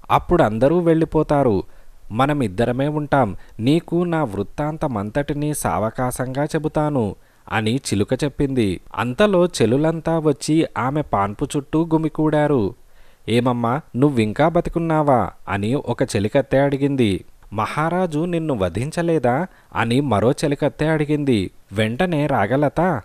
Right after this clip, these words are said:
"అవును, మహారాజు నన్ను వధించలేదు, నేను బతికే ఉన్నాను. కానీ రాత్రి నిద్రలేమిచే స్వస్థత చెడి ఉంది.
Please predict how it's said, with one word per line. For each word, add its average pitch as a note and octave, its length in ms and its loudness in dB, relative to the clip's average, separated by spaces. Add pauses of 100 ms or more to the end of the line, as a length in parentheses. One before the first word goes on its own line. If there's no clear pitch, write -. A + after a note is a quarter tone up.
(340)
"అవును, A2+ 360 4 (220)
మహారాజు C#3 680 0
నన్ను C#3+ 340 0
వధించలేదు, A#2 880 0 (180)
నేను A#2 320 2
బతికే D3+ 380 0
ఉన్నాను. C3+ 560 0 (380)
కానీ C#3+ 360 2
రాత్రి D3 520 0
నిద్రలేమిచే D3 880 -2
స్వస్థత B2 640 -2
చెడి D3 140 2
ఉంది. C#3 460 0